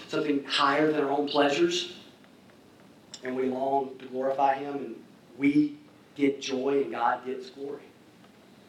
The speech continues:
Jesus taught this passage to the disciples before going to the cross. Right? I mean, he's, he's, he's headed there. It's coming imminently.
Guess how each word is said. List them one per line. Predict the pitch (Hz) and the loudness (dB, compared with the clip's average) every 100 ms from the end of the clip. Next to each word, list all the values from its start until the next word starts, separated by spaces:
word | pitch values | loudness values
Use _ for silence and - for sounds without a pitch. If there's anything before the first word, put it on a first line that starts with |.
| - | -8
Jesus | 156 170 156 - | -4 0 0 0
taught | 147 - | 2 0
this | 135 - | -2 -4
passage | 135 127 123 120 | 0 0 -2 -8
to | 123 | -8
the | 113 | -8
disciples | 113 120 120 - - - - - - - - - - | -4 -2 -2 -6 -18 -20 -20 -20 -20 -20 -20 -20 -14
before | 127 - 170 170 175 160 | -12 -4 6 6 8 4
going | 139 131 | 2 -2
to | - | -6
the | 113 | -18
cross. | 113 - - - - - - - - - - - - - - - - - - - - - - | -18 -18 -20 -20 -20 -20 -20 -20 -20 -20 -20 -20 -20 -20 -20 -20 -20 -20 -20 -20 -20 -20 -2
Right? | 147 127 - 147 | 2 2 2 0
I | 151 | 2
mean, | |
he's, | 147 - 156 160 | 4 2 2 0
he's, | - 185 - - | 0 -6 -6 -6
he's | 185 208 | 0 2
headed | 185 214 330 - | 8 8 8 -6
there. | - - | -10 -6
It's | 151 - | -6 0
coming | - 170 143 - - - - - - | 2 2 0 -6 -18 -20 -20 -18 -2
imminently. | 170 156 - | 2 2 0